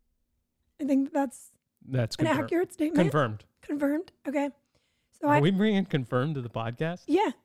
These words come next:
Speaker 2: I'm surprised we haven't until this point.
Speaker 1: I feel like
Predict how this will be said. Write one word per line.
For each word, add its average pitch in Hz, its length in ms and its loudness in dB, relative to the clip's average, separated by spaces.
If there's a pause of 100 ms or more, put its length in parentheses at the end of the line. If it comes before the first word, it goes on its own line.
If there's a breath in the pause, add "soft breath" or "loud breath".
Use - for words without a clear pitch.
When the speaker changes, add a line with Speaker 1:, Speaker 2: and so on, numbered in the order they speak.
(260)
Speaker 2:
I'm 143 140 -2
surprised 120 340 2
we 120 140 2
haven't 156 240 0
until 110 200 -6
this 107 140 -6
point. 117 360 -8 (200)
Speaker 1:
I 294 80 -2
feel 415 180 -6 (100)
like - 260 -8